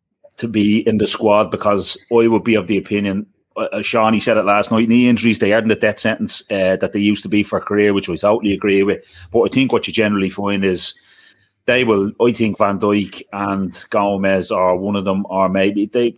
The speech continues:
they will pick up a muscle injury after being out. When you go back to game intensity after being out for nine months and, and all that, the knee is fine, you've done all your chin work, you've done all, but game intensity,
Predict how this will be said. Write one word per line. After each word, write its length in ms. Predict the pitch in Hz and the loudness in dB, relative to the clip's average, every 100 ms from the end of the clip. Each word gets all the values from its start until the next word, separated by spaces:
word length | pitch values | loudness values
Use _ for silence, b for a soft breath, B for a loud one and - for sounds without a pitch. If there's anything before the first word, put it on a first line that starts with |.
| - | -2
they 100 | 120 | 0
will 120 | 127 | 2
pick 240 | 196 190 | 0 0
up 100 | 120 | 2
a 80 | 101 | 2
muscle 300 | 104 107 104 | 2 0 2
injury 340 | 101 101 98 | 2 2 2
after 220 | 95 95 85 | 0 0 -2
being 200 | 98 98 | 0 2
out. 120 | 107 | 2
When 100 | 120 | 2
you 80 | 175 | 0
go 100 | 117 | 0
back 200 | 107 - | -2 -4
to 80 | |
game 280 | 107 101 101 | 0 0 0
intensity 460 | 95 - 101 - 95 | -2 -2 -4 -2 -2
after 220 | 92 90 | -2 -2
being 180 | 92 92 | -4 -2
out 160 | 95 | -2
for 120 | - 92 | -2 -2
nine 300 | 92 92 90 | 0 0 -2
months 300 | 92 87 - | -6 -8 -10
and, 140 | 95 | -8
and 180 | 92 95 | -4 0
all 140 | 92 | 0
that, 120 | 95 | 0
the 80 | 113 | 0
knee 300 | 107 120 131 | 2 4 4
is 100 | 113 | 0
fine, 320 | - 113 113 | 0 0 2
you've 120 | 104 - | 0 0
done 180 | 110 | 0
all 160 | 107 104 | 2 0
your 100 | 98 | -2
chin 300 | - 104 104 | -2 -2 0
work, 340 | 104 98 - - B B - | 0 -2 -6 -20 B B -16
you've 120 | 95 | -4
done 180 | 113 110 | 0 2
all, 180 | 104 101 | 2 0
but 220 | 110 - | -4 -2
game 280 | 170 165 113 | -2 0 0
intensity, 640 | 92 107 104 - 104 92 | -2 -2 -4 -4 -6 -6